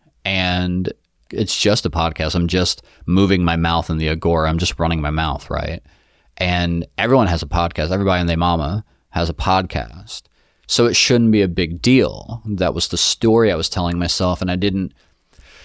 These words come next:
<sighs> I didn't know how to reconcile that with the goddamn resistance, me being so afraid, so anxious, crippled,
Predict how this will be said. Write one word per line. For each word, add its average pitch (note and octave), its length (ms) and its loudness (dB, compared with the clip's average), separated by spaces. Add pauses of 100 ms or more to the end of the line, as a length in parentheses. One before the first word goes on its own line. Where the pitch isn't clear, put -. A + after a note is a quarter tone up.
(120)
<sighs> - 800 -8
I G#2 80 -2
didn't B2 140 4
know B2 100 6
how A2 80 2
to F#2+ 80 0
reconcile F#2+ 480 2
that D#2 200 -2
with F#2 540 -2 (880)
the F#2+ 240 -4
goddamn F2 840 0 (140)
resistance, G2+ 1120 0
me G#2+ 100 4
being G#2 220 4
so G2 240 2
afraid, F#2+ 680 0
so F#2 680 0 (420)
anxious, A#2 800 0
crippled, - 640 -2